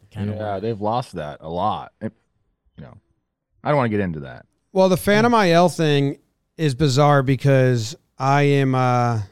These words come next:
Speaker 3: I am of the, uh, opinion that I've seen, uh, elsewhere as well, that this is like a cover-up or there's way more going on here.
Speaker 2: Ooh.
Speaker 3: Like,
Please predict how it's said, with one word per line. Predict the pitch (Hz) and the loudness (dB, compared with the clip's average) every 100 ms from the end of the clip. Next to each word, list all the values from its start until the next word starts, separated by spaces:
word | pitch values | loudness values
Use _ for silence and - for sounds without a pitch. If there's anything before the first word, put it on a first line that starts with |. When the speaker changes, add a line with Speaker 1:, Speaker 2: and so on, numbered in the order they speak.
| _ _ _ _ | _ _ _ _
Speaker 3:
I | 135 | -4
am | 131 | -2
of | 131 120 | -2 -2
the, | 135 131 | -2 0
uh, | 123 123 131 | 0 -2 -4
opinion | 113 139 135 131 | -4 -2 0 -2
that | 123 | -2
I've | 120 117 | -4 -4
seen, | - 139 131 123 123 _ _ _ | -6 -6 -4 -6 -8 _ _ _
uh, | - - | -20 -10
elsewhere | 139 135 147 135 | -6 -6 -6 -8
as | 120 113 | -8 -8
well, | 147 214 135 127 - _ _ _ _ | -6 -4 -4 -6 -10 _ _ _ _
that | 127 131 123 117 - _ _ _ _ _ _ _ _ _ _ | -4 0 0 -2 -8 _ _ _ _ _ _ _ _ _ _
this | - 127 113 | -8 -6 -6
is | 127 117 107 | -6 -6 -6
like | 113 110 | -6 -8
a | |
cover-up | 104 127 139 180 214 220 202 _ _ _ | -8 -4 -4 -2 -2 -2 -4 _ _ _
or | 147 | -8
there's | 127 120 110 | -4 -4 -4
way | 120 123 127 | -6 -4 -2
more | 127 127 127 | -2 -2 -4
going | 127 123 117 | -4 -4 -4
on | 120 147 | -6 -4
here. | 180 196 196 202 - | -2 -2 -2 -4 -10
Speaker 2:
Ooh. | 110 113 104 101 92 85 78 | -14 -10 -10 -10 -12 -12 -8
Speaker 3:
Like, | 127 127 120 - | -2 -2 -2 -8